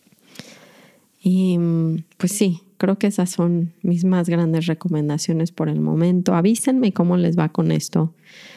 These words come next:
Me gusta mucho que me escriban, espero que les sirva. Y recuerden, no se trata de renunciar, se trata de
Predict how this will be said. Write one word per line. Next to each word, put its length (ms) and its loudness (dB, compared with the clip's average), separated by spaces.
Me 60 4
gusta 240 2
mucho 260 2
que 100 2
me 120 2
escriban, 560 2
espero 360 2
que 120 0
les 160 0
sirva. 680 2
Y 140 2
recuerden, 580 2
no 140 2
se 160 0
trata 480 0
de 400 0
renunciar, 840 0
se 180 -8
trata 460 -2
de 300 0